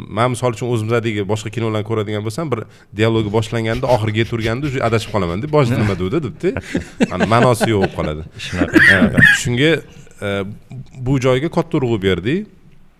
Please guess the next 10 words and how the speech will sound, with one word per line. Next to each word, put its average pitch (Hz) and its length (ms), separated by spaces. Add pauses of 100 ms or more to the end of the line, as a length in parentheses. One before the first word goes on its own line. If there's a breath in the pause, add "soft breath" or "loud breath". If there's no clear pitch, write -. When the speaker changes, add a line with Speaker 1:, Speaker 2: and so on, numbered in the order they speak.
(540)
Speaker 1:
E, 85 60 (300)
bu 120 200
birinchi 127 280
etap 82 260
edi, 80 280
ya'ni 80 300
o'zimizni 85 420
kontentlarni 85 640 (260)
lokallashtirib, 87 880
mahalliylashtirib, 90 920